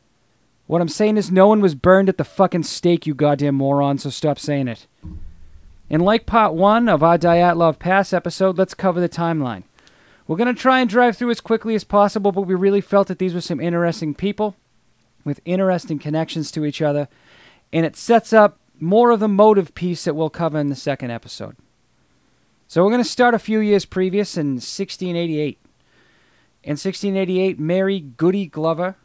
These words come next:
is convicted of witchcraft for afflicting the children of John Goodwin in Boston. The symptoms of the Goodwin children experienced are well documented by Cotton Mather,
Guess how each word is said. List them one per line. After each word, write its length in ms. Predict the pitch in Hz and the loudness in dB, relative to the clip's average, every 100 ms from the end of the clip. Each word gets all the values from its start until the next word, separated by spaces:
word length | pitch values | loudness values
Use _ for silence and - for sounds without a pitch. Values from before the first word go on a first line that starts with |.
| _ _ _ _ | _ _ _ _
is 160 | 156 151 | -12 -10
convicted 420 | 165 147 190 180 | -8 -6 -6 -8
of 140 | 156 | -8
witchcraft 540 | 165 175 - 175 165 - | -8 -8 -6 -4 -4 -4
for 120 | 147 | -6
afflicting 420 | 135 190 190 190 | -6 -6 -6 -6
the 60 | 156 | -8
children 440 | - 180 170 180 | -6 -6 -4 -4
of 180 | 147 127 | -6 -8
John 360 | - 165 175 156 | -6 -4 -4 -4
Goodwin 360 | 160 147 156 | -6 -4 -6
in 100 | 143 | -6
Boston. 440 | 131 135 131 117 113 | -6 -8 -10 -12 -12
The 80 | |
symptoms 480 | 117 190 196 190 170 | -8 -6 -4 -4 -6
of 60 | 165 | -6
the 80 | 151 | -4
Goodwin 320 | 180 175 170 | -4 -4 -6
children 380 | - 180 165 156 | -4 -6 -4 -8
experienced 520 | - - 170 180 - | -8 -6 -6 -6 -6
are 40 | 147 | -4
well 160 | 160 | -2
documented 560 | 147 156 160 160 160 151 | -2 -2 -2 -6 -6 -4
by 120 | 151 | -6
Cotton 320 | - 160 135 | -4 -6 -4
Mather, 340 | 143 143 120 | -4 -4 -6